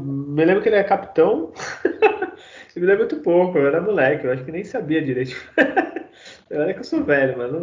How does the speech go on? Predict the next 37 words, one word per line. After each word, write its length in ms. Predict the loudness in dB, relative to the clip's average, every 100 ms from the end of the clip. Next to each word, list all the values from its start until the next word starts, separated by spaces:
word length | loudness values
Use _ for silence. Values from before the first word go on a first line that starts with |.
| -6
não 260 | -8 -10 -2
sabia 540 | 2 2 2 -2 -2
direito. 380 | -2 -4 -4 -8 -14 -2 -2
<laughs> 400 | -2 -10 -20 -6
Eu 100 | 2
lembro 220 | 4 4 2
também 260 | 2 2
do 100 | 2
Wagner 300 | 0 0 0
mais 220 | -2 -2
ele 160 | -2 -4
jogando 280 | -4 -4 -2
na 80 | -4
Espanha 380 | -4 -6 -4 -4
do 120 | -6
que 180 | -6 -6
no 160 | -6 -8
Santos, 360 | -4 -4 -4
pra 120 | -8 -6
falar 180 | -2
a 40 | 0
verdade. 520 | -2 -2 -4 -6 -10 -16 -20 _ _ _
Mas 240 | -4 0
enfim. 420 | 0 -2 -8 -10 -14 _ _ _
É, 720 | 4 8 8 8 8 8 6 4
o, 80 | 0
quem 220 | -2 0
ganhou 300 | 2 4 2
aqui 260 | 0 -8
foi 180 | -8 -6
o 40 | 2
Wagner. 500 | 4 4 0 -6 -10
Muito 300 | -12 -12 -10
bem, 240 | -8 -6
o 40 | -4
Wagner 380 | -4 -2 -4 -4
ganhou. 580 | -4 -2 -4 -6 -16